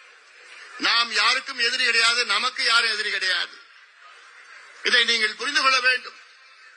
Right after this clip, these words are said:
இங்க இருந்து ஒரு பத்து கிலோமீட்டர்ல தான் இருக்குது குடிதாங்கி. பத்து கிலோமீட்டர்ல குடிதாங்கி.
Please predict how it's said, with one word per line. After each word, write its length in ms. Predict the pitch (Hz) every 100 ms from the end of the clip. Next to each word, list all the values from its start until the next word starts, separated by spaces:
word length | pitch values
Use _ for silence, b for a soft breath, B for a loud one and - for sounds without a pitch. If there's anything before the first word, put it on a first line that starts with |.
| - _ - - -
இங்க 120 | 208 214
இருந்து 200 | 233 269
ஒரு 160 | 247 220
பத்து 220 | 202 233
கிலோமீட்டர்ல 500 | 214 262 254 233 226
தான் 140 | 233 262
இருக்குது 260 | 247 226 233
குடிதாங்கி. 520 | 240 247 240 226 196 - - - _ - - - _ - - - - - - - - - -
பத்து 180 | 240 269
கிலோமீட்டர்ல 520 | 247 285 285 269 269 247
குடிதாங்கி. 560 | 247 254 254 247 240